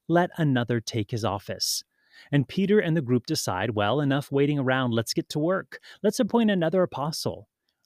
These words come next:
Reasonable criteria, let's fill that twelfth spot with someone who has been around since the start, from the baptism of John until Jesus' ascension, a witness of the resurrected Jesus. Nothing necessarily wrong with this proposal. It's a noble idea,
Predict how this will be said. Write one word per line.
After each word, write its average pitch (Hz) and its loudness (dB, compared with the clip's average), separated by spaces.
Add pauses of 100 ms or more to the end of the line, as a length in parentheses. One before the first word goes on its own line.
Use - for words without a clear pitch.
(120)
Reasonable 156 0
criteria, 127 -4
let's 127 -2
fill 156 0
that 143 -2
twelfth 139 -2
spot - -2
with - -8
someone 120 -2
who 127 0
has 120 0
been 131 0
around 113 0
since - -6
the 139 -8
start, - -6 (480)
from 123 -2
the 123 6
baptism 113 -2
of 139 -4
John 113 -2
until 120 -2
Jesus' 123 -4
ascension, 120 -2 (300)
a 139 0
witness 123 0
of 107 -8
the 113 -2
resurrected 101 -4
Jesus. 101 -6 (500)
Nothing 120 0
necessarily 117 0
wrong 120 2
with 110 -2
this - -8
proposal. 104 -4
It's 143 -2
a 156 2
noble 160 2
idea, 113 0